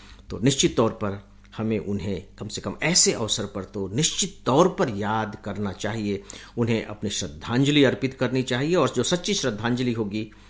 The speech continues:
वो यही कि जो उन्होंने हमें सौंपा है उसे हम न केवल बचाए और बनाए ही रखें बल्कि और भी अधिक बेहतर बना सकें, ताकि आने वाली पीढ़ी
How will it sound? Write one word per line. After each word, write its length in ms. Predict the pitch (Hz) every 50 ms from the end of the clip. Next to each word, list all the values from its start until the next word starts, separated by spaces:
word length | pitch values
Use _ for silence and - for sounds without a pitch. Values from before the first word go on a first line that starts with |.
| - - -
वो 100 | 120 113
यही 340 | 104 113 110 117 120 123 - - - - - - - - - -
कि 120 | 120 117
जो 300 | 98 101 - 135 135 139
उन्होंने 680 | 120 107 117 117 110 113 113 107 110 110 107 104 104 101 - - - - - - - - -
हमें 280 | 117 113 107 104 92
सौंपा 560 | - - - - - - 147 156 156 151 113 92
है 400 | 82 82 82 80 - - - - - - - - - - -
उसे 260 | 135 123 - 135 120
हम 280 | 98 - 107 101 95 - 120
न 120 | 123 131
केवल 400 | 127 131 - 117 107 110 110 107 107 - - - - -
बचाए 480 | 110 123 117 - - 113 113 123 131 127
और 280 | - - 113 107 104
बनाए 480 | 101 87 90 104 110 110 110 131 147 156
ही 160 | 160 170 156
रखें 400 | 117 110 - - - - 107 104 104 - - - -
बल्कि 500 | 135 135 131 - - 139 - - - - -
और 360 | 156 156 151 165 165 156 131
भी 260 | 127 135 131 - - -
अधिक 380 | 120 101 120 123 123 - - 110
बेहतर 580 | 90 87 92 98 127 127 143 147 - 196 165
बना 280 | 135 113 117 117 117 117
सकें, 380 | - - 113 - 143 151 156
ताकि 300 | - 117 113 - 120 101 - -
आने 240 | 113 110 120 120 113
वाली 240 | 110 104 104 101 98
पीढ़ी 560 | - - 135 151 180 202 165 117 98 -